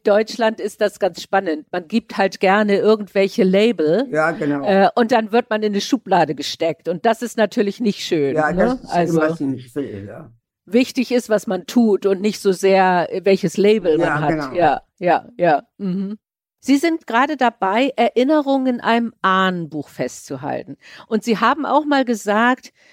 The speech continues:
Speaker 1: Sie haben immer schon früher gesagt, "Wie war es eigentlich früher?"
Speaker 2: Ja, ja.
Speaker 1: Und das hat Sie total interessiert. Werden Sie jetzt selber auch gerne gefragt, wie es früher war? Erzählen Sie gerne von früher?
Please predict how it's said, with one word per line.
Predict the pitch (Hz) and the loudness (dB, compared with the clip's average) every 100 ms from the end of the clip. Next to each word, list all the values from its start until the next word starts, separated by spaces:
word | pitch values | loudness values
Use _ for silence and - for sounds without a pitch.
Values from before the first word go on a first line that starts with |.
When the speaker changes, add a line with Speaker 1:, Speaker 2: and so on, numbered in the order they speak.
| _ | _
Speaker 1:
Sie | 220 226 | -2 0
haben | 240 - | -2 -4
immer | 349 311 190 | -4 -2 -2
schon | 240 226 | -2 -6
früher | 220 - 285 269 220 | -8 -4 0 2 2
gesagt, | 214 208 208 - - | 0 -2 -2 -4 -2
"Wie | 247 240 | 0 2
war | 254 | 0
es | 277 - | 0 -4
eigentlich | 233 226 214 - | -8 -8 -10 -4
früher?" | 240 | 2
Speaker 2:
Ja, | 349 330 208 | 4 4 0
ja. | 143 127 117 _ | -6 -12 -18 _
Speaker 1:
Und | 196 | -6
das | 214 - | -4 0
hat | 254 - | -2 -2
Sie | 240 | -4
total | 254 - 269 277 262 | -4 -4 -4 -4 -2
interessiert. | 233 - 233 - 202 143 143 - - - - | -6 -6 -8 -6 -2 0 0 -6 -20 -20 -4
Werden | 214 254 285 | 0 0 0
Sie | 262 262 262 | -2 -2 -2
jetzt | 233 262 - - | -2 -2 -4 -4
selber | 202 208 269 240 - | 0 2 2 0 2
auch | 220 - | 0 0
gerne | - 240 262 | -6 -4 -6
gefragt, | 247 247 - 233 - | -8 -10 -4 -2 -2
wie | 247 | -8
es | - | -10
früher | - - 240 247 240 | -10 -4 2 2 2
war? | 226 254 277 | 0 0 -2
Erzählen | 202 - 240 269 226 | -4 -4 0 0 0
Sie | 226 | -2
gerne | 190 185 226 | 0 2 0
von | 240 233 220 | -2 -4 -8
früher? | - 202 202 262 | -4 0 2 0